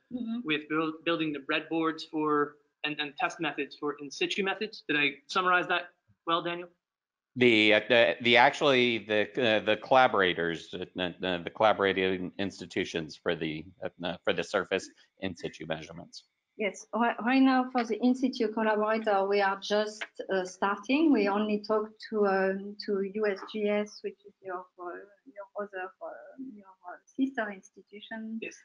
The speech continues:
Speaker 1: which is at, uh, Ames.
Speaker 2: Oh, yes.
Speaker 1: Yes, uh-huh,
Speaker 2: Yes.
Speaker 1: uh, John Stock.
Speaker 2: John Stock, right?
Speaker 1: Yes, so,
Speaker 2: Right,
Speaker 1: so,
Speaker 2: right.
Speaker 1: so the,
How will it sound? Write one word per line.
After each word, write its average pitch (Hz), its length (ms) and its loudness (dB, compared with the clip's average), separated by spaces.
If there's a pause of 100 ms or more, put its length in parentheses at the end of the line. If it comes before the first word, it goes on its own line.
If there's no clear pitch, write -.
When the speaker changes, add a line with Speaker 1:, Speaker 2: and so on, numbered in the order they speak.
(160)
Speaker 1:
which 208 180 -6
is 190 160 -8
at, 180 140 -8 (120)
uh, 180 180 -6 (100)
Ames. 202 420 -8 (460)
Speaker 2:
Oh, 240 140 2
yes. 214 280 0
Speaker 1:
Yes, 185 300 -4
uh-huh, 196 100 -6
Speaker 2:
Yes. 240 260 -4
Speaker 1:
uh, 185 140 -4
John 185 300 -8
Stock. - 280 -10 (320)
Speaker 2:
John 175 160 0
Stock, 160 300 -4
right? 202 120 2
Speaker 1:
Yes, 151 200 -2
so, 208 120 0
Speaker 2:
Right, 175 140 0
Speaker 1:
so, 196 360 2
Speaker 2:
right. - 80 -4
Speaker 1:
so 226 240 2
the, 214 200 0